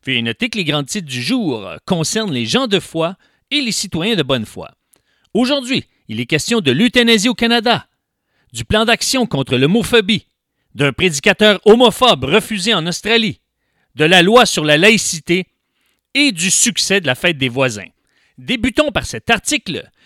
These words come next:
qui s'intitule « L'aide à mourir, une affaire de médecin aussi ». Cet article a été publié sur la plateforme du journal Le Devoir. Voici ce qu'on nous dit. «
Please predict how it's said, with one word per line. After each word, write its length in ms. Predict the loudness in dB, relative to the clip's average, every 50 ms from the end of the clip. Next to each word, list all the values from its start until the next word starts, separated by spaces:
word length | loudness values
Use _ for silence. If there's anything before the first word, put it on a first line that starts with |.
| _ _ _
qui 120 | -12 -6 -4
s'intitule « 800 | -2 0 0 -2 -2 -4 -2 0 2 2 2 2 0 -2 -4 -8 _ _ -12
L'aide 320 | -4 0 2 2 4 4 4
à 60 | 4
mourir, 560 | 6 6 6 6 6 4 2 2 0 0 -4 _ -2
une 180 | 0 2 4 4
affaire 400 | 2 2 2 2 2 4 2 2
de 120 | 0 -2
médecin 460 | 2 2 2 0 0 -4 -4 -4 -4 -4 _ 0
aussi ». 420 | 2 2 2 2 0 -2 -4 -4 _ _ _ _ _ _ _ _ _ _ _ _
Cet 260 | -12 -6 -6 -4 0 0
article 420 | -2 0 0 -4 -4 -4 -6 -10 -4
a 120 | -2 -2 -2
été 180 | -2 -4 -8
publié 480 | -4 -2 -2 -2 -2 -2 0 0 0 0
sur 200 | 0 -2 -2 0
la 120 | 0 -2
plateforme 500 | 0 -2 -4 -4 -4 -4 -4 -4 -2 -2
du 160 | -4 -2 -2
journal 380 | -2 0 0 0 0 0 0 2
Le 100 | 0 0
Devoir. 840 | 0 0 -4 -4 -6 -12 -12 -12 -14 -16 -16 -20 -20 -20 -20 _ _ _ _ _ _ -4
Voici 260 | -2 -2 0 -2 -2
ce 60 | 0
qu'on 140 | 0 2 2
nous 100 | 2 0
dit. « 220 | -2 -6 -10 -12